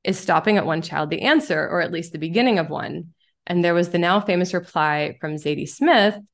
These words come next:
uh, just in the comments of that article, actually, discussing the way having children and the absurdity of it, um, the, sorry, the absurdity that it could have a negative impact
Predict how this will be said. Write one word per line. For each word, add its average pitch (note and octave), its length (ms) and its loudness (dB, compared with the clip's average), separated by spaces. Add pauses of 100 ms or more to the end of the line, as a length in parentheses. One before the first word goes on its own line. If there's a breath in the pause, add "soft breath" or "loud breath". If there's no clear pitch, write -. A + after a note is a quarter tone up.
(520)
uh, E3+ 220 2
just G3 180 -6
in C#4 80 4
the B3 80 4
comments G3 480 0
of D3+ 120 -8
that C#3+ 260 -4
article, F3+ 480 -4
actually, - 640 -8 (320 loud breath)
discussing F#3+ 560 2
the F#3+ 80 4
way E3 200 4
having F#3+ 320 0
children D#3+ 600 -2 (120)
and D#3+ 200 -4
the D#3 220 -4
absurdity E3+ 1300 0
of D#3+ 160 -2
it, - 420 -4
um, D#3 340 -2
the, G#3+ 260 4
sorry, F#3+ 240 2
the E3 120 2
absurdity B3+ 600 0
that E3 180 0
it E3+ 120 -6
could G#3 100 -6
have F3+ 260 -6 (140)
a E3+ 80 -6
negative G#3 360 0
impact E3+ 520 -8